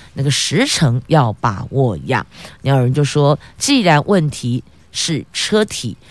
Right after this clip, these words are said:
那就应该要赶快厘清肇事原因，是这个吗？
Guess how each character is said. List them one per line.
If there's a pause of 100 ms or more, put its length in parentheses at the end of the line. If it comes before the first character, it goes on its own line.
(220)
那
就
应
该
要
赶
快
厘
清
肇
事
原
因， (300)
是
这
个
吗？